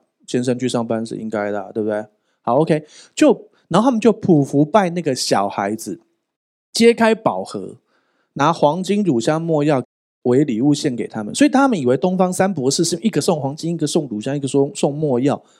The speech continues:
是讲好的哦。你生日的时候有没有收过重复的礼物，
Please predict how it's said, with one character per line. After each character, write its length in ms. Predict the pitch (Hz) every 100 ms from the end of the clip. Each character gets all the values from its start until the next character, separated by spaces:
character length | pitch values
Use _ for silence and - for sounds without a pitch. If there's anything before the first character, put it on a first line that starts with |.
| _ _ _ -
是 160 | 294
讲 200 | - 165
好 240 | 233 165 139
的 80 |
哦。 300 | 151 135 98 _ _ _ _ _ _ -
你 120 | 208
生 240 | - 311
日 60 | 320
的 60 |
时 60 | 285
候 100 | 269
有 80 | 165
没 100 | 247
有 40 |
收 220 | 208 220
过 160 | 220 226
重 280 | - 143 165
复 120 | 202
的 120 | 147
礼 160 | 117 113
物， 240 | 139 101